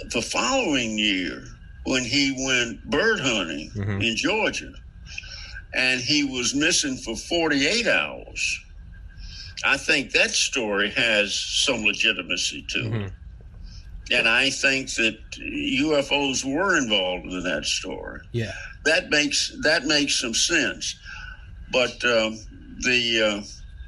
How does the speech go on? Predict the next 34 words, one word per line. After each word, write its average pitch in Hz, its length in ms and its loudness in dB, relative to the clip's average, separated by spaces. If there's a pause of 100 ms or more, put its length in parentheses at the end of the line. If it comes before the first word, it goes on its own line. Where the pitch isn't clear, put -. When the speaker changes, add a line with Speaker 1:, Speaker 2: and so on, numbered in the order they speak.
(220)
Speaker 1:
the 113 220 2 (260)
fo-, 160 300 0
the 120 160 0
previous 131 520 2
years, 127 400 2
that 135 160 4
story, 113 460 2
it 101 120 -2
just, - 420 2 (680)
I - 100 2
could - 320 -2
be - 220 2 (120)
wrong. 113 520 0
Certainly 156 440 4
I 101 100 2
could 104 260 -4
be 95 180 -2
wrong. 92 400 -4 (640)
But, 123 180 2 (140)
uh, 117 340 4 (380)
that, - 200 4 (300)
that 135 220 4
just 127 220 2
doesn't 107 220 2
add 107 220 4
up. 90 220 0 (640)
Speaker 2:
It 113 140 -4
get, 113 140 0
yeah, 101 300 0
it, 110 120 -6 (100)
it - 100 -2
gets 113 200 0
a 110 40 0
little, 104 480 2